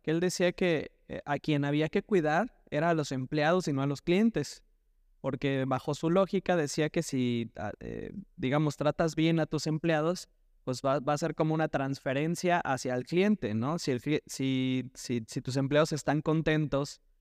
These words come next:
los, los tienes con buenos sueldos, los tratas bien y todo, y les, y los respaldas cuando necesitan este, este tipo de ayuda en los conflictos que puedan surgir dentro del ambiente laboral,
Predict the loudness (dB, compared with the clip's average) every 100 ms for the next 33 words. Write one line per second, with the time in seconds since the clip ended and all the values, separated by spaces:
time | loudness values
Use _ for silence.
0 | _ -6 -6 -6 -4 -4 0 0 0 0
1 | 0 0 0 0 0 0 0 -2 -4 -2
2 | -2 2 2 2 0 0 0 0 -6 _
3 | _ _ 0 0 -2 -2 -4 0 0 0
4 | -2 2 6 6 4 0 -2 -2 -2 -2
5 | -4 -2 -2 -2 -2 -2 -2 -4 -4 -2
6 | 0 0 0 2 2 2 0 -4 -6 -2
7 | -2 0 -2 -2 -2 -2 -2 -6 -4 -4
8 | -2 -2 -2 -2 -2 -4 -2 0 2 4
9 | 2 0